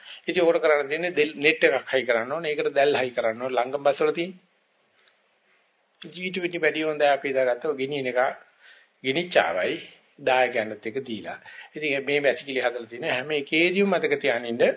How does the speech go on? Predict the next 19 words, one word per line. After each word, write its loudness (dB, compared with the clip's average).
ඉතින් -2
දන්න 4
සුළු 2
පිරිසක් 0
ඉන්නවා. -2
ඒගොල්ලෝ 2
අපි 2
සාකච්ඡා 0
කරලා -2
මේ -4
ටික -6
කරමු. -2
ඒක 0
නොදන්න 0
කට්ටිය 0
කොහොම 2
හරි 0
මේ 2
වැසිකිලි -2